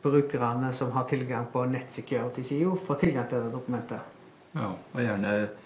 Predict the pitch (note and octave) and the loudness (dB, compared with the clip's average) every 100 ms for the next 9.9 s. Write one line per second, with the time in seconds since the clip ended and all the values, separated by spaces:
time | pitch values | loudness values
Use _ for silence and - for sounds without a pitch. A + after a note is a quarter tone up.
0 | - - B2+ A#2 G#2+ G#2 G#2 G#2 A2 A#2 | -20 -6 0 2 4 6 6 6 6 6
1 | G#2 B2 F3+ E3+ - - B2 A2+ A#2 G2 | 6 6 6 4 -8 -2 0 4 4 4
2 | A2+ A2 E3+ E3+ - F3 A#2 A2+ A2 - | 4 6 6 4 8 10 10 6 0 -6
3 | - F3 E3+ F3 - - E3+ E3+ - - | 4 10 12 10 8 6 12 12 12 10
4 | D3+ D#3+ D#3+ D#3+ D3 B2+ C3 C3+ C3 - | 6 8 10 10 10 8 8 6 6 -4
5 | - C#3+ C3+ D3+ D3+ D3 D3 C#3+ C#3+ C#3+ | 2 4 4 2 0 2 2 2 4 4
6 | C#3 C#3 C#3 - - - - D3 C3+ B2 | 4 2 0 -6 -20 -14 0 4 4 4
7 | B2+ B2+ B2+ C#3 C3 C3 C3 B2+ - C#3+ | 2 2 0 0 -2 -2 -2 -4 -2 -2
8 | C3+ D3+ D#3 D3+ F#3+ G#3+ E3 C3+ C3+ B2 | 4 6 6 4 4 4 6 4 6 4
9 | A2+ - - A#2 C#3 C3 A#2+ A#2 A2 | 4 0 0 2 2 2 2 -2 -2